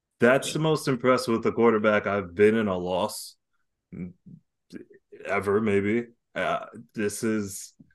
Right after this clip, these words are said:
a level of awareness and just, like, "Yeah, I'm gonna try, fuck it, I'll try this," that you very rarely see. Like, them showing clips of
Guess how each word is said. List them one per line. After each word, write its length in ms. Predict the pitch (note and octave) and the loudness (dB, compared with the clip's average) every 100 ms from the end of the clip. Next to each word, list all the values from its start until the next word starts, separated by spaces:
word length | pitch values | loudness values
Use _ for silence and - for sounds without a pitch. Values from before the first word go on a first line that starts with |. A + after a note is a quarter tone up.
| _ _ _ _ _ _ _ - | _ _ _ _ _ _ _ -4
a 120 | G#2+ | 0
level 420 | G#2 G#2 G#2+ A2+ | 2 2 2 2
of 160 | G#2+ G#2 | 2 4
awareness 760 | G2 G2+ G#2 G#2+ A2 G#2 - | 4 4 4 2 0 -4 -4
and 160 | G#2 F#2+ | -2 -2
just, 240 | G2+ - | -4 -2
like, 200 | G#2 F#2 - | -2 -2 2
"Yeah, 220 | A2+ A2 | 2 4
I'm 120 | A2+ | 2
gonna 200 | A2 A2 | 0 -2
try, 380 | - A2 G#2 G#2 | -2 0 2 0
fuck 240 | - A#2 | -4 -4
it, 140 | A2 - | -4 -6
I'll 160 | G#2+ G#2+ | -6 -2
try 220 | A#2 G#2 | -2 0
this," 420 | G2+ G#2+ G#2+ - - _ _ _ | 0 -2 -4 -12 -18 _ _ _
that 460 | G#2 G2+ G2 G2 - _ _ | 0 4 4 2 -4 _ _
you 400 | - A#2 G#2 G#2+ | -16 -10 -4 -4
very 300 | F#2 G#2 A#2+ | 2 2 4
rarely 380 | A#2 A2 G#2+ G2+ | 2 2 2 -2
see. 380 | G2 G2 G2 G2+ | -4 -4 -2 0
Like, 220 | G2 F#2 | 0 0
them 220 | G#2+ A#2+ | 2 0
showing 360 | A#2+ D3 C3+ B2 | 0 0 0 0
clips 360 | - A#2+ - A#2 | -2 -2 0 2
of 220 | G2+ | 2